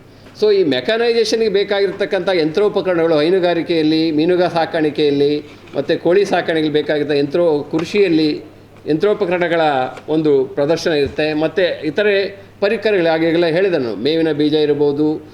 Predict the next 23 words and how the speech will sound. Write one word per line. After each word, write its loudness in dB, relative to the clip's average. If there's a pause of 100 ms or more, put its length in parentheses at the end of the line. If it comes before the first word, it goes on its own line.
(240)
ಅಥವಾ -2
ಆ -2
ಮೇವನ್ನು 2
ಯಾವ 0
ರೀತಿ 0
ಕತ್ತರಿಸ್ಬೇಕು, -2
ಅದನ್ನು 0
ಯಾವ 2
ರೀತಿ 0
ರಸಮೇವನ್ನು 0
ಮಾಡಬೇಕು -2 (160)
ಅಂತಕ್ಕಂಥ -2
ತಂತ್ರಜ್ಞಾನವನ್ನು 0
ನಾವು 2
ಪ್ರಾತ್ಯಕ್ಷಿತೆ -2
ಮುಖಾಂತರ 0
ರೈತರಿಗೆ 2 (220)
ತೋರಿಸ್ತಾ -2
ಇರ್ತೀವಿ. 0 (380)
ಮತ್ತು 2
ಈ 0
ಒಂದು 2
ತೋಟಗಾರಿಕೆಯಿಂದ 2